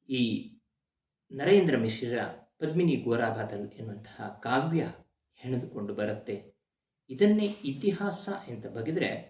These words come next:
ಚಿತ್ತೂರ್ಗಢ್ನಲ್ಲಿ ಮೂರು ರೀತಿಯ ಜೋಹರ್ ಆಗಿದೆ.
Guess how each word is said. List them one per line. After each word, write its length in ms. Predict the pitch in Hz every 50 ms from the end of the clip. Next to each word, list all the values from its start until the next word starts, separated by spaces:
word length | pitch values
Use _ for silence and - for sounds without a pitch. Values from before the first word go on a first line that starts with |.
| _ _ _ _ _ _ _ _ _ _ _ _ _ _ _ _ _ _ _ _ _ _ _ _ _ _ _ _ _ _ _ _ _ _ _ _ _ _ _ _ _ _ _ _
ಚಿತ್ತೂರ್ಗಢ್ನಲ್ಲಿ 1000 | - - - _ - 123 110 110 110 107 - 113 113 127 135 117 - - - - _ _ _ -
ಮೂರು 580 | 113 104 110 117 131 160 185 208 226 220 214 180 - - - - - _ _ _ _ _ _
ರೀತಿಯ 460 | 131 123 135 135 139 - 160 143 117 - - - 101
ಜೋಹರ್ 440 | 101 - 131 127 117 - - 117 107
ಆಗಿದೆ. 360 | 98 98 - 104 101 101 95